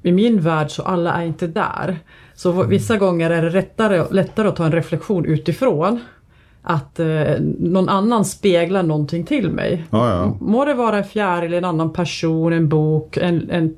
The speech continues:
Speaker 1: en, eh, låt som jag hör i radion, eh, en ängel, en ande, alien, vad, vad vi nu kallar det, Gud.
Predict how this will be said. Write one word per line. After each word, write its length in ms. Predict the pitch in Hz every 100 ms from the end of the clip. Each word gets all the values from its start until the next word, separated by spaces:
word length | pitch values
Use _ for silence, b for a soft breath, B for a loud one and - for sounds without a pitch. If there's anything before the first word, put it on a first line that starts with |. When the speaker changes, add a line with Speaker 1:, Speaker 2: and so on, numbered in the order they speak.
| -
Speaker 1:
en, 280 | 170 170 170
eh, 160 | 165 165
låt 360 | 202 190 180
som 160 | - 180
jag 100 | 175
hör 200 | 170 170
i 140 | 170 165 B B
radion, 680 | 170 160 156 151 160 160 170 B B B B B -
eh, 280 | 175 160 156 -
en 440 | 180 165 160 160 -
ängel, 580 | 180 180 165 165 165 156
en 220 | 170 165
ande, 560 | 170 165 151 151 160 147 B B B - -
alien, 540 | 170 165 165 165 170 -
vad, 480 | - 165 190 190 185
vad 100 | 208
vi 220 | 180 175
nu 140 | 165
kallar 380 | 156 170 156 156
det, 80 | 151
Gud. 400 | 147 170 165 156